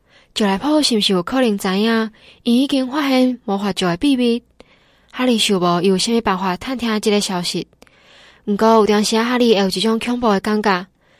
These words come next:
石来宝会晓读人的心。第二天下晡，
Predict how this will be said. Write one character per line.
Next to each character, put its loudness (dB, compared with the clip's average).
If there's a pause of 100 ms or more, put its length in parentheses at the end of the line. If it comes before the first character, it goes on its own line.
(240)
石 2
来 0
宝 -2
会 -2
晓 -2
读 -8
人 -6
的 -4
心。 -6 (2750)
第 -6
二 -4
天 -2
下 -2
晡， 0